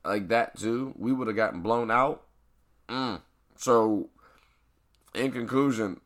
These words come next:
Bron looks soft. Kawhi's the new king of L A. He's showing it on his commercials, people. Damn. And I need A D to,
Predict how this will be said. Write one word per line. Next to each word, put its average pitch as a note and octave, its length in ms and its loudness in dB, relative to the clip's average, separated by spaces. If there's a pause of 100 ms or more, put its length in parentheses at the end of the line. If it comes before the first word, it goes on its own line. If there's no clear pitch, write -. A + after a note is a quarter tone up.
(180)
Bron B2 400 4
looks A#2+ 220 -2
soft. D3+ 540 0 (560)
Kawhi's A2+ 520 6
the G#2+ 60 -6
new A#2 200 -2
king A#2+ 260 -4
of A#2 60 0
L A2+ 260 2
A. B2 300 -2 (340)
He's D3+ 220 -8
showing F3 300 2
it A#2+ 60 0
on G#2+ 180 2
his F#2 160 -4
commercials, C#2+ 520 -10
people. A#1+ 460 -16
Damn. G#2+ 340 -4 (500)
And C3 600 2 (1900)
I A#2+ 100 -2
need C3+ 320 -4
A C3+ 200 -2
D C#3+ 220 0
to, F#2 400 -10